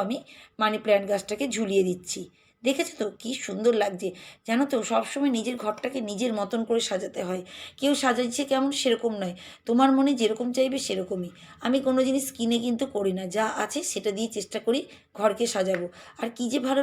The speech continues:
লাগছে না আমার ঘরটা, সে আমিই জানি, তোমাদের কি আর বলবো। এই দেখো এবার কিন্তু যে গাছটা স্পাইডার প্ল্যান্ট গাছটা লাগালাম আর একটা টবে, সেটাও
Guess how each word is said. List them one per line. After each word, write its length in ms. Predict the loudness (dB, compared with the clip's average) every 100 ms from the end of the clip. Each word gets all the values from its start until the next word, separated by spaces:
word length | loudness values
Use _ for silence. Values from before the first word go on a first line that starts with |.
| 2
লাগছে 260 | -2 -2 0
না 40 | 2
আমার 140 | 0 0
ঘরটা, 280 | -2 0 0 -2 -8 -12 -2
সে 100 | -2 2 0
আমিই 260 | 0 -2 0
জানি, 240 | -2 -4 -14 _ _ _ _
তোমাদের 300 | 2 4 4 2 2
কি 80 | 4
আর 60 | 4 2
বলবো। 240 | -2 -2 -6 -8 -20 -4 -2
এই 80 | 0
দেখো 200 | -2 -4 -4 2
এবার 140 | 2 2
কিন্তু 180 | 0 0 -2
যে 80 | 0
গাছটা 260 | 0 0 0 0
স্পাইডার 300 | 0 0 0 0
প্ল্যান্ট 200 | 2 2
গাছটা 220 | -2 -2 0
লাগালাম 320 | 2 2 2 -2 -8 -10 0
আর 80 | 0
একটা 120 | 0 -2
টবে, 200 | 0 0 -2
সেটাও 220 | -2 -2